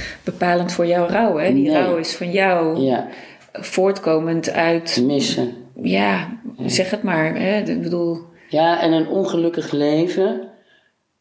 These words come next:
Speaker 2: was, daar was een punt achter gezet. Dus het einde was nu echt,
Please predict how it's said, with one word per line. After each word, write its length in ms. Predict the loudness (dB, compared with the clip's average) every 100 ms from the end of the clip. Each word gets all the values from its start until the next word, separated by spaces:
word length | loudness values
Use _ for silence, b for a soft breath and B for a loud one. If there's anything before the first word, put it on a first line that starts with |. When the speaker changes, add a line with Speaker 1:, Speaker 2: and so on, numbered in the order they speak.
| _ -10
Speaker 2:
was, 640 | -2 0 0 -2 -6 -4
daar 140 | 0 0
was 160 | 0
een 200 | 0 0
punt 300 | 0 0 0
achter 340 | 0 -2 -4 -6
gezet. 380 | -2 0 0
Dus 140 | 0 -2
het 180 | -2 0
einde 420 | 2 2 2 2
was 200 | 0 0
nu 120 | 0
echt, 220 | 0 -4